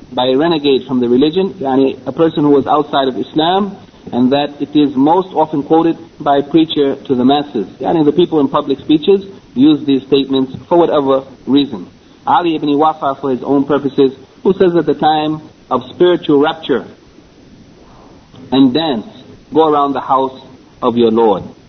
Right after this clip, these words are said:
He further said that At-Tabarani has related from Abu Utbah Al-Khawlani as marfu'. Yani here, At-Tabarani, one of the scholars of hadith who collected a number of books of hadith,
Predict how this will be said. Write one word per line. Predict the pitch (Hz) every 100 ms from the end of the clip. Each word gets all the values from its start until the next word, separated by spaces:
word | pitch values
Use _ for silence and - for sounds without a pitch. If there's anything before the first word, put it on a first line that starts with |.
| - - - - - - - - - - - _ - - - - -
He | 233
further | 226 240 202
said | 185 180 160
that | 156 160 151 -
At-Tabarani | 143 175 151 151 165 143 139 139
has | 143 135
related | 139 160 156
from | 151 143
Abu | 139 147
Utbah | 180 170 160 156 151 - - _
Al-Khawlani | 123 - 147 143 165 160 151 147 - -
as | 131
marfu'. | 135 135 - 185 175 110 - - - - - -
Yani | 117 131
here, | 143 190 175 170 - - - - - - _
At-Tabarani, | 139 - 170 170 202 160 156 165 - _ _ _
one | - 196
of | 160
the |
scholars | - 165 151 139
of |
hadith | - 123 135 147 147
who | - 143 139 135 127
collected | - 165 - 143
a |
number | 147 175 156
of | 131
books | 143 143
of | -
hadith, | - 123 147 170